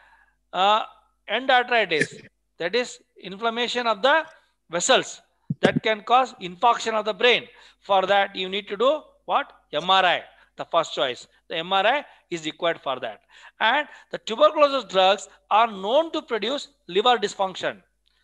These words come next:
Huh? That could be the cause for deterioration. For that, you need to do the fourth one, that is liver function test are required for that. Of course, C S F examination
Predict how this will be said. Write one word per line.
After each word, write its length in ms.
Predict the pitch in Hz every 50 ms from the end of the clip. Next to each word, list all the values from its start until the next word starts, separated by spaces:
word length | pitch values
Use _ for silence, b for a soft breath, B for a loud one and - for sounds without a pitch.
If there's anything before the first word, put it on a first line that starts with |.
| _ _ _ _ _ _
Huh? 260 | - 214 254 254 - 160
That 260 | 160 196 208 233 - -
could 120 | - 240
be 100 | 208 240
the 100 | 240 233
cause 340 | 226 - - 202 202 208 196 - -
for 280 | 220 240 277 330 339 330 - _ _ _ _ _ _ _ _
deterioration. 640 | 180 190 185 226 214 208 190 156 - 156 127 123 127 _
For 140 | - 175 175
that, 200 | 185 208 214 208
you 100 | 208 202
need 80 | 196
to 80 | 208 202
do 220 | 196 254 285 285
the 120 | 247 233 196
fourth 380 | - - 202 202 202 190 -
one, 260 | - 185 156 135 113 b b b b b _ _
that 140 | 151 170 214
is 220 | 269 285 277 - - _ _ _ _ _ _ _ _ _ _ _
liver 380 | 160 170 190 214 247 277 277 - - _ _ _ _
function 520 | _ 143 147 147 139 - - 147 143 139 131 _
test 360 | - 143 127 - - - - _ _ _ _
are 100 | 190 190
required 360 | 160 139 - - 151 139 131 _
for 160 | 147 127 120
that. 180 | 117 120 107 - _ B B B B B B -
Of 140 | - -
course, 300 | - 359 370 311 269 - B B B B
C 220 | - - 220 254
S 160 | 294 302 294 302
F 100 | 277 262
examination 840 | 233 185 233 262 262 262 247 247 240 240 214 214 240 254 277 254